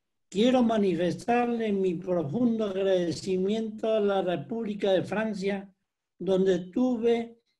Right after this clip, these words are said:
el privilegio de trabajar en el Colegio Franco-Peruano durante muchos años de mi vida.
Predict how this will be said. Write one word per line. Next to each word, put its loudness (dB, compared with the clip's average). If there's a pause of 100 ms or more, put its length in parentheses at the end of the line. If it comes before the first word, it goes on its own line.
(240)
el 0
privilegio 0
de 2
trabajar -2 (220)
en -2
el -2
Colegio 0
Franco-Peruano -4 (320)
durante 0
muchos -2
años -2
de -2
mi 0
vida. -2